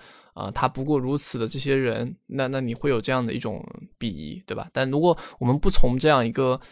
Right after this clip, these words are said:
爱和比-，那个角度来说，我们仅仅说这个就是高低所谓，那我觉得这其实就像是刚才姜老师也说，它是一个 taste，就它就是一个，啊，口味或是一个习惯的一个问题。然后在另一个层面上呢，就是可能有些主机玩家会鄙视一些手游啊，或是鄙视一些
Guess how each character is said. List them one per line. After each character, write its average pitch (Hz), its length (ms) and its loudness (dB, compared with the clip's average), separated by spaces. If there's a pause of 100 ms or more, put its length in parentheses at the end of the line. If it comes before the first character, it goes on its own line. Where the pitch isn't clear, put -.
(320)
爱 156 260 6
和 123 220 0
比-， 123 160 -10
那 151 180 -2
个 143 160 4
角 - 160 0
度 127 80 -2
来 123 120 2
说， 147 280 2
我 131 100 2
们 120 160 -2
仅 135 180 -4
仅 135 140 -2
说 131 300 0
这 131 140 0
个 - 480 -2 (100)
就 127 120 -4
是 123 140 -4
高 151 240 8
低 170 240 2
所 127 200 -2
谓， 82 200 -2
那 143 80 0
我 135 120 2
觉 127 80 -4
得 131 60 0
这 160 160 -2
其 139 200 -4
实 143 100 -2
就 151 140 0
像 139 180 0
是 127 320 -4
刚 127 160 -4
才 127 40 -4
姜 139 160 -2
老 123 80 0
师 135 100 -4
也 147 60 -2
说， 135 200 -4
它 139 160 -6
是 139 140 -6
一 - 20 -4
个 139 120 -4
taste， 147 420 -2
就 131 140 -8
它 135 120 -4
就 147 160 -4
是 139 140 -4
一 131 80 0
个， 131 240 2 (540)
啊， 117 420 -2
口 - 160 -2
味 139 260 4
或 120 160 -4
是 123 160 -6
一 117 60 -4
个 117 140 -4
习 - 200 -8
惯 156 180 2
的 139 60 -2
一 123 60 -4
个 127 60 -6
问 127 140 -4
题。 110 200 -12 (220)
然 165 100 4
后 208 80 8
在 233 140 4
另 254 140 6
一 226 60 8
个 165 100 6
层 139 140 -2
面 143 160 0
上 139 200 -2
呢， 127 80 0
就 143 100 -4
是 147 300 2
可 151 100 2
能 175 80 8
有 190 100 8
些 175 80 2
主 151 120 0
机 135 40 4
玩 135 140 4
家 139 80 2
会 143 80 4
鄙 - 160 -6
视 - 120 -4
一 131 40 -2
些 135 120 -2
手 120 220 -2
游 71 160 -2
啊， 113 140 0
或 123 160 -4
是 117 160 -4
鄙 - 120 -10
视 - 140 -10
一 120 40 -6
些 117 220 -4